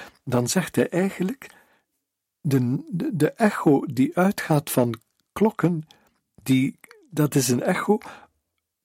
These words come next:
die zoveel is als een gebed van de klokken tot de levende God,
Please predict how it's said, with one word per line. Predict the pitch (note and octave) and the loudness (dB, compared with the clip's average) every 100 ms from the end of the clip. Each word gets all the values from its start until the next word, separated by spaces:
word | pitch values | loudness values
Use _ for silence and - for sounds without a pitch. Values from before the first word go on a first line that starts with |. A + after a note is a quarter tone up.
| _ | _
die | - C3+ D3+ | -12 -2 0
zoveel | - C#3+ - G3+ | 2 2 4 2
is | - F#3 - | 2 -2 0
als | A#2 C3+ | 0 2
een | C#3+ B2 | 0 0
gebed | - A#2 G3+ - | 0 0 0 -2
van | - C3 | -2 -2
de | B2 | -2
klokken | - F#3 - D#3 - - _ _ _ | -2 -4 -2 -6 -8 -20 _ _ _
tot | - D#3 - A#3 | -4 -4 -4 -12
de | D3 C3 B2 | -6 -4 -2
levende | F#3+ B2 E3+ D#3 C3 C3 | 0 0 0 0 -2 -2
God, | - D3 - | -2 -4 -6